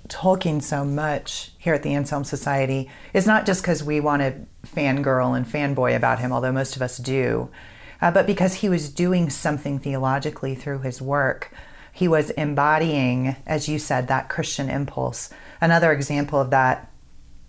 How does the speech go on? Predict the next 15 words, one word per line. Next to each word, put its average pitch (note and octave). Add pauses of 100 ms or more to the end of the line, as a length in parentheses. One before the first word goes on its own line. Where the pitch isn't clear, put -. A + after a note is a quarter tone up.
(280)
is D3
with D#3
Aragorn C#3 (560)
as D#3
the D3
king. C#3 (280)
I D#3
teach -
a D#3+
medieval D3
humanities C#3
class, C3
high C#3+
school C#3
class, C3